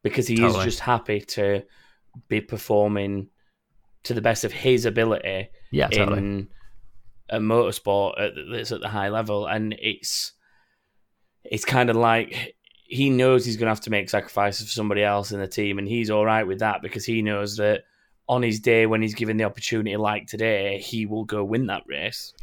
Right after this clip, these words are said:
Speaker 2: Yeah, of course.
Speaker 1: And I think maybe that's the satisfaction that he's got, is he knows he can do it. He's just almost <laughs> choosing not to, to
Speaker 2: Yeah.
Speaker 1: help his teammate.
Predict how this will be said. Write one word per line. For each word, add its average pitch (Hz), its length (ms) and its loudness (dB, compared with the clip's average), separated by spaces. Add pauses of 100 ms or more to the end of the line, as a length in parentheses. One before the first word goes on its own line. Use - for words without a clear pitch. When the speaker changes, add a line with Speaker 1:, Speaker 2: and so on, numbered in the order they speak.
Speaker 2:
Yeah, 165 120 6
of 107 80 2
course. 107 380 2
Speaker 1:
And 120 120 0
I 113 60 4
think 120 240 0
maybe 110 260 4
that's 104 320 0
the 123 80 -6
satisfaction 107 640 -2
that 98 80 -4
he's 104 180 -4
got, 107 180 0
is 104 60 -4
he 113 120 0
knows 110 180 2
he 110 60 -4
can 127 280 0
do 92 140 -6
it. 101 180 -2
He's 104 180 -4
just - 280 -10 (320)
almost 110 360 4
<laughs> - 80 4
choosing 151 280 8
not 131 260 4
to, 107 240 -2
to 104 260 2 (400)
Speaker 2:
Yeah. 113 180 4
Speaker 1:
help 92 100 4
his 101 120 -4
teammate. 104 460 0